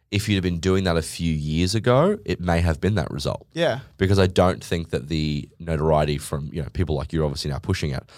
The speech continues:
Speaker 1: but I don't think many people were having that discussion
Speaker 2: Yeah.
Speaker 1: around men's, you know, I think you posted something the other day on your story, which was something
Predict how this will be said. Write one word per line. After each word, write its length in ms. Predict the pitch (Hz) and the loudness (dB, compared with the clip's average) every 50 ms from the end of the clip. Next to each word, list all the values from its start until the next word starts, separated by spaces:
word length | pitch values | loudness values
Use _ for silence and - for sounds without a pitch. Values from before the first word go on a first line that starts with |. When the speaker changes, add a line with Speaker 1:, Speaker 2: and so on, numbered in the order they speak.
| - - - | -20 -6 2
Speaker 1:
but 80 | 92 95 | 2 4
I 20 | |
don't 220 | 92 107 104 98 95 | 6 6 4 4 4
think 120 | 107 82 | 2 0
many 160 | 87 82 78 | 0 0 0
people 300 | 73 78 78 73 71 73 | 0 0 -2 -2 -2 0
were 300 | 73 78 78 78 80 80 71 | 0 2 2 4 4 2 2
having 220 | 82 80 76 76 | 0 -2 -2 -2
that 100 | 67 62 | -4 -4
discussion 420 | - - - - 73 71 - 78 | -6 -4 -2 0 0 -2 -2 -2
Speaker 2:
Yeah. 60 | 76 73 78 | 0 2 2
Speaker 1:
around 220 | 78 80 80 - - | 2 2 0 -2 -4
men's, 600 | 80 80 78 76 76 76 73 71 69 - - - - - - - | -4 -4 -2 -2 -2 -2 -4 -4 -6 -6 -8 -10 -12 -20 -16 -6
you 60 | - 95 | 0 2
know, 80 | 92 | 4
I 20 | 92 | 4
think 140 | 113 123 | 4 4
you 60 | 123 117 | 2 4
posted 180 | 127 120 107 | 4 4 4
something 160 | - 98 90 | 4 0 0
the 60 | 87 82 | 0 0
other 100 | 82 82 | 2 2
day 40 | 80 | 0
on 80 | 78 | 0
your 80 | 73 73 | -2 -4
story, 360 | 73 - - 87 80 78 76 | -6 -6 -2 0 2 2 2
which 200 | 76 73 - - | 0 -2 -4 -6
was 120 | 78 73 - | -8 -6 -4
something 380 | - 90 - 82 80 73 73 | -4 -4 -4 -4 -8 -8 -8